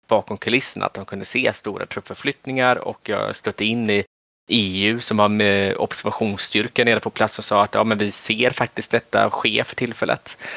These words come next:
De har inte sagt det öppet offentligt, utan det råkade bara vara människor som jag stötte in nere i Armenien som berättade detta för mig. Så att, eh, det var en, eh, klockan ett på natten när jag var i, eh,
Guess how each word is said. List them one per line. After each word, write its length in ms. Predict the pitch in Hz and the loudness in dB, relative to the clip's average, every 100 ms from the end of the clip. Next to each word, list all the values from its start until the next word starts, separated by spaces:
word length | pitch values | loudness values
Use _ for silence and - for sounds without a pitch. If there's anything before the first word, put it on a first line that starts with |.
| - | -6
De 140 | - 110 | 0 2
har 40 | |
inte 140 | 107 | 2
sagt 240 | - 104 - | -2 -2 -2
det 140 | 101 - | -2 0
öppet 500 | 117 - - 110 107 | -2 -2 -2 0 0
offentligt, 640 | 101 104 101 - 123 127 | -2 -2 -4 -2 -2 0
utan 220 | 110 - | -2 0
det 60 | 104 | 2
råkade 280 | 110 - 107 | 2 0 2
bara 120 | 104 | 4
vara 100 | 98 | 4
människor 360 | 101 98 101 101 | 2 0 -4 -6
som 120 | 101 | -6
jag 100 | 92 | -6
stötte 280 | - 95 101 | -6 -6 -6
in 260 | 107 123 110 | -4 -4 0
nere 360 | 107 98 107 | 0 2 4
i 120 | 139 | 4
Armenien 420 | 127 107 98 101 117 _ _ _ _ - | 4 2 0 0 -4 _ _ _ _ -10
som 140 | - | -4
berättade 320 | 110 101 98 | -4 -2 -4
detta 140 | 104 107 | -4 -6
för 100 | 117 | -2
mig. 160 | 110 - | -4 -4
Så 160 | - 139 | 0 4
att, 240 | 127 - | 4 4
eh, 320 | 135 131 127 127 - _ | 4 6 4 0 -6 _
det 280 | 139 - 139 | -6 2 4
var 360 | 131 160 143 143 | 6 8 8 6
en, 200 | 143 139 | 4 2
eh, 500 | 135 131 127 107 92 - - - | 4 6 4 2 -4 -12 -14 -6
klockan 400 | - 151 - - | 0 0 2 0
ett 320 | 143 - - | 0 -4 -10
på 140 | - 143 | -2 0
natten 540 | 135 - _ 117 113 | 0 -4 _ -2 0
när 160 | 110 110 | 2 4
jag 440 | 113 107 104 - 110 | 4 4 2 -6 0
var 440 | 107 107 101 - | 2 4 2 -2
i, 280 | 107 107 104 | -6 -4 0
eh, 260 | 104 101 | 2 2